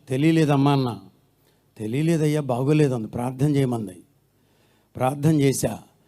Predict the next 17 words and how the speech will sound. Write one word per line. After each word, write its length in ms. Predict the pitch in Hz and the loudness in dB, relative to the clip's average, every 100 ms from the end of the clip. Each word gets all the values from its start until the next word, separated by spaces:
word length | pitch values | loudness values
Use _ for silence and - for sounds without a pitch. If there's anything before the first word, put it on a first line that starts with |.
| _ - | _ -10
అప్పుడు 240 | 131 - 143 | -6 -4 -4
చెప్పింది, 360 | 143 156 165 | -4 -2 -2
"అదేనయ్యా 420 | 143 165 190 190 | 0 0 0 0
తెలుసా 360 | 180 139 139 185 | 0 -2 -4 -2
మా 180 | 175 156 | 0 2
అల్లుడు" 260 | 151 165 | 2 2
అంది. 180 | 160 127 | 2 0
"ఎవరమ్మా?" 420 | 123 143 156 147 | -2 0 0 0
అన్న. 260 | 151 135 107 - _ _ _ _ | 0 -2 -6 -10 _ _ _ _
"మీటింగ్ 380 | 139 160 190 190 | 2 4 4 4
జరుగుతుంటే 440 | 175 175 175 170 160 | 4 2 2 2 2
అల్లరి 220 | 156 175 | 2 2
చేశాడే 720 | 170 160 147 160 214 127 98 - _ _ _ _ - | 2 2 2 2 2 -2 -8 -18 _ _ _ _ 0
ఎదురుగుండా 420 | 156 175 175 156 | 4 6 6 6
కూర్చొని" 440 | 143 143 123 104 87 _ _ _ _ _ _ _ _ _ _ _ _ _ _ | 4 2 -4 -6 -10 _ _ _ _ _ _ _ _ _ _ _ _ _ _
అని 180 | 127 131 | -4 -2
చెప్పింది. 340 | 120 117 104 | 0 0 -2